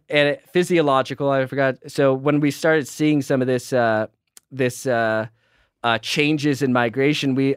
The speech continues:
I have a master's student, uh, uh, uh, Nico, who's working on getting muscle fibers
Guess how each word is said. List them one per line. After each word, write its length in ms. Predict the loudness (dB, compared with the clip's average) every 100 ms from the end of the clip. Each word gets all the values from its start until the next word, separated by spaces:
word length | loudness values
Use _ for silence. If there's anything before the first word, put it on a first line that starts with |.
| 0
I 160 | 0
have 200 | 2 2
a 80 | 2
master's 460 | 2 2 0 -4 -8
student, 520 | -4 -2 0 0 -2 _ _ _ _ _
uh, 600 | 0 4 4 4 2 2 0
uh, 380 | 0 2 2 0 -4 -6
uh, 360 | -2 0 -2 -2
Nico, 560 | -2 -2 0 2 2 -2
who's 600 | -4 -4 -4 -4 -10 -18 -8
working 580 | -2 -2 0 0 0 -2
on 220 | -2 -2
getting 440 | -2 -2 0 -2 -2
muscle 320 | -2 -2 -4
fibers 680 | -2 -4 -4 -10 -20 -20